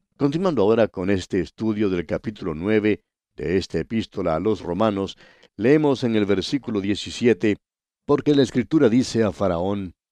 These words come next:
'Para esto mismo te he levantado, para mostrar en ti mi poder y para que mi nombre sea anunciado por toda la tierra.'"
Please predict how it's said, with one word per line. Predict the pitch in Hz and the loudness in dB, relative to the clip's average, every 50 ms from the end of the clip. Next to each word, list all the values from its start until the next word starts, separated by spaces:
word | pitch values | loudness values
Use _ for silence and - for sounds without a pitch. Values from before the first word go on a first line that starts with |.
| _ _ _ | _ _ _
'Para | - 90 85 82 85 | -2 0 0 2 0
esto | 101 98 - - 98 | 0 -2 -2 -4 -6
mismo | 95 113 143 147 117 107 98 92 | -2 0 0 0 0 -2 -4 -4
te | - - 90 87 | -2 -2 0 0
he | 101 110 | 2 2
levantado, | 113 101 101 98 92 78 - 123 120 101 98 104 - _ _ _ _ _ _ _ _ _ _ | 4 4 2 2 0 2 2 4 4 4 4 0 -4 _ _ _ _ _ _ _ _ _ _
para | - 101 107 113 120 | 0 2 2 4 4
mostrar | 123 120 110 - - - 127 139 147 151 | 2 0 0 -2 -4 0 2 4 4 4
en | 139 113 95 | 4 2 0
ti | - 147 147 147 | 0 2 2 2
mi | 139 139 131 110 | 4 4 2 2
poder | 101 - 107 101 92 104 123 139 151 147 151 - _ _ _ | 4 2 2 4 6 6 6 8 6 6 4 -2 _ _ _
y | - 117 | -2 -2
para | - - 123 123 - | 2 4 4 4 4
que | - 131 | 4 4
mi | 123 120 117 | 4 4 4
nombre | 131 156 165 151 143 135 110 | 4 2 2 4 4 4 4
sea | - - 127 123 120 | 4 2 2 4 4
anunciado | 117 110 101 98 92 - - - 110 110 117 120 120 120 - | 2 0 -2 -4 -4 -6 -2 2 4 4 4 4 2 0 -2
por | - 113 107 98 87 | 0 -2 -2 -2 -4
toda | - - 123 127 113 113 110 | -6 0 2 2 4 4 2
la | 107 95 | 2 0
tierra.'" | - - 98 87 76 - - - - | -2 -2 -4 -4 -4 -4 -8 -16 -16